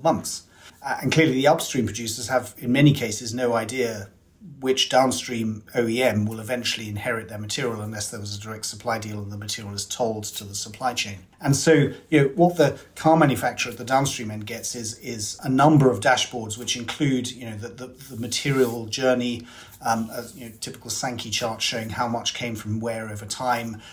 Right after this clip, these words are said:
and a whole variety of other metrics, uh, uh, a sort of an attributable carbon footprint and other E S G metrics. And you can drill into all of this if you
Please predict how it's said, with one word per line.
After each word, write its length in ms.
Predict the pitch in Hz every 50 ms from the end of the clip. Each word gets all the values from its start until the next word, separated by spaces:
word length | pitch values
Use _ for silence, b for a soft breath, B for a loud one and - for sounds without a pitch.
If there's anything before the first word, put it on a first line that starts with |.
| B B -
and 120 | 135 -
a 20 |
whole 200 | 107 160 165 147
variety 460 | 139 127 131 131 131 135 131 - 127 127
of 60 | 127
other 180 | 127 117 120
metrics, 640 | 117 123 120 - - - 120 117 - - - - B B B B B B - -
uh, 160 | 131 127 - - -
uh, 220 | 151 127 110 104 - - -
a 100 | 151 127
sort 220 | - - 147 123
of 60 | 123 127
an 80 | 127
attributable 500 | 123 - - 143 139 139 - 107 113 120
carbon 320 | - - 143 131 123 123 117
footprint 480 | - - 143 135 - - 127 117 117
and 100 | 117 117
other 200 | 120 123 123 120 120
E 120 | 123 120
S 100 | 117 113
G 140 | - - 131
metrics. 380 | 120 123 - - 113 110 - -
And 80 | 143
you 60 | 135 -
can 140 | - 170
drill 260 | 156 - 175 185 180 175
into 240 | 151 143 - 156
all 140 | 156 170 156
of 80 | 123 101
this 280 | 101 92 - - -
if 180 | 110 127 - 131
you 240 | 131 127 120 -